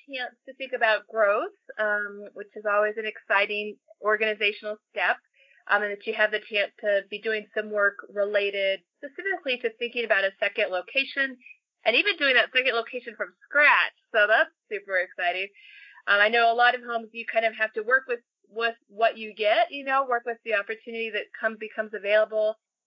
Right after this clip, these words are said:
Um, and then it's a special moment when you get to, like, think about what exactly do we want our home to, um, to look like. So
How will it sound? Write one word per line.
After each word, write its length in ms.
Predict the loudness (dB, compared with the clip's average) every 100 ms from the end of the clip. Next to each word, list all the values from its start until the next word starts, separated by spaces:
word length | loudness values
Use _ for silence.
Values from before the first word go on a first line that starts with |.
| _
Um, 220 | -10 -6
and 160 | -6 -4
then 160 | -2 -2
it's 140 | -6
a 120 | -12
special 340 | 0 0 0 -4
moment 360 | -2 0 0
when 100 | -2
you 100 | -8
get 220 | -2 -2
to, 80 | -2
like, 160 | -4 -4 -4
think 180 | -6 -2
about 440 | 2 4 4 2 -2 _ _
what 260 | -2 2 2
exactly 840 | 0 -4 -2 0 -2 -6 -10 -8
do 60 | -4
we 80 | -2
want 240 | -2 0
our 100 | 0
home 380 | -2 -6 -8 -14 _ -16
to, 300 | -14 -12 -10
um, 380 | -8 -8 -12 -20 _ _
to 80 | -10
look 160 | -10 -2
like. 220 | -2 -2 0
So 160 | 2